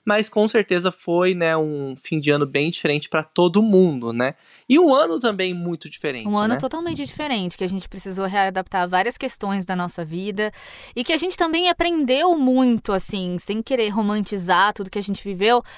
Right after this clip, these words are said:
Speaker 2: Mas eu acho que a gente conseguiu também, é, ler um pouquinho mais, quem conseguiu, né, assim, tipo, acompanhar um pouco mais as notícias, porque a gente tava em casa.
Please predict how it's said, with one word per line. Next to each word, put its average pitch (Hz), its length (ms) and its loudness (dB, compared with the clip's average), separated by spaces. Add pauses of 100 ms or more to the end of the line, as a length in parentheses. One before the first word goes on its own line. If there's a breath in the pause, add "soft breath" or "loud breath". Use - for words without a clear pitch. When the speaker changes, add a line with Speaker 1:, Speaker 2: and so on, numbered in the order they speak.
(180 loud breath)
Speaker 2:
Mas 202 140 -2
eu 233 60 6
acho 233 140 0
que 233 240 -2
a 220 40 4
gente 220 180 -2
conseguiu 233 400 -4
também, 233 580 0
é, 190 560 2 (280 soft breath)
ler 254 180 4
um 359 40 0
pouquinho 277 340 -2
mais, 233 420 4
quem 240 180 0
conseguiu, 233 560 -2
né, 202 340 0
assim, 190 360 -6
tipo, 170 440 -4
acompanhar 208 760 2
um 196 100 -2
pouco 190 200 -4
mais 190 180 0
as 202 100 -2
notícias, 247 440 -4
porque 208 260 -4
a 196 60 2
gente 196 200 -4
tava 190 200 0
em 214 80 -2
casa. 214 580 2